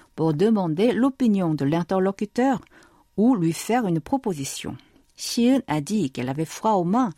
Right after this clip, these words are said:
parce qu'elle voulait que le garçon tienne sa main. Mais Seung-chan ne comprend pas son intention et pense qu'elle a vraiment froid. Alors il commence à enlever sa veste pour la lui donner. Répétons cette phrase.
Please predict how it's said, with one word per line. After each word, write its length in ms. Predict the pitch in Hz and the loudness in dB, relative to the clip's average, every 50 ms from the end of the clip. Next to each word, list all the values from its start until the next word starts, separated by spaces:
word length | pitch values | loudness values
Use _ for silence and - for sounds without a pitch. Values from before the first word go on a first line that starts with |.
| _ - - - _ - | _ -20 -20 -20 _ -8
parce 200 | 208 208 - - | -8 -8 -8 -14
qu'elle 280 | - - 240 269 277 | -6 -2 0 0 0
voulait 400 | 247 247 247 220 196 202 220 233 226 | 2 0 0 0 0 0 0 -2 -4
que 160 | _ - 170 | _ -4 -2
le 100 | 156 156 | -2 0
garçon 460 | 143 170 160 - - - 202 226 254 | -2 -2 -4 -4 -6 -2 0 0 0
tienne 280 | 262 - 247 262 254 247 | 0 0 2 2 2 2
sa 220 | - - - 165 | 0 -4 -4 -2
main. 280 | 151 143 135 123 123 139 - _ _ _ _ - - _ _ - | -2 -2 -2 -4 -4 -8 -12 _ _ _ _ -20 -20 _ _ -2
Mais 120 | 156 156 | -2 -2
Seung-chan 560 | - - - 214 - - - 160 156 175 202 | -2 0 -2 -2 -2 -2 -2 -2 0 2 2
ne 100 | 202 180 | 0 -2
comprend 400 | - - 175 170 - - - 165 | -2 -2 -4 -4 -4 -4 -6 -6
pas 200 | 147 - 143 139 | -2 -2 -4 -4
son 220 | 143 - 143 143 165 | -2 -2 -2 0 0
intention 640 | 196 214 - 254 240 226 - - - 269 285 320 - _ _ - - - - _ | 0 -2 0 0 -2 -2 -2 -2 2 2 2 2 0 _ _ -20 -20 -20 -10 _
et 80 | - 180 | -6 -6
pense 400 | - - 233 247 240 208 - - | 0 2 2 2 2 0 -4 -6
qu'elle 240 | - - 147 139 156 | -6 -4 -2 0 0
a 80 | 185 | -2
vraiment 460 | 202 156 147 139 156 160 170 190 202 202 | -2 -2 -2 -2 0 0 0 0 0 -2
froid. 340 | - - - 160 127 - - - _ _ _ _ _ _ _ _ _ - | -6 -8 -8 -8 -8 -8 -12 -20 _ _ _ _ _ _ _ _ _ -4
Alors 340 | 160 156 156 156 160 170 - | -2 0 2 2 2 2 0
il 120 | - 185 180 | -2 -8 -4
commence 520 | - 190 190 202 202 208 202 - - - | -4 -2 -2 0 -2 -2 -4 -6 -4 -2
à 140 | 165 156 - | -2 -2 0
enlever 420 | - 180 185 185 175 160 165 147 139 | 0 -2 -2 -2 -2 -2 -2 -4 -4
sa 220 | - - 160 156 | -4 -6 -6 -4
veste 400 | 151 214 240 254 - - - 123 135 - _ - - - _ _ | -2 -2 -2 -2 -2 -6 -10 -12 -12 -12 _ -20 -20 -20 _ _
pour 160 | - 160 170 | -4 -2 0
la 100 | 170 165 | 2 2
lui 280 | 165 160 165 180 208 185 | 0 -2 -2 -2 -2 -2
donner. 380 | 160 147 135 120 110 113 120 _ _ _ _ _ _ _ _ _ - _ _ - | 0 -2 -2 -2 -4 -8 -12 _ _ _ _ _ _ _ _ _ -20 _ _ -4
Répétons 380 | - 254 262 - 311 - 294 | -2 -2 0 0 0 2 2
cette 180 | 277 - 247 - | 0 0 -2 -6
phrase. 420 | - - - 170 156 147 - - | -6 -8 -6 -4 -4 -4 -4 -6